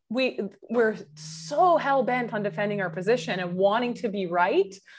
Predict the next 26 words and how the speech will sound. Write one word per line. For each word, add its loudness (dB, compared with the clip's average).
that 4
we'll 4
never 2
solve 4
the -4
problem, -4
right? 4
We 2
have 2
to 2
remember, 0
one, 0
we're 0
on 0
the -4
same -8
team, -4
and -6
two, -2
the -4
majority -2
of 0
conflicts -6
arise 0
because -4
not 0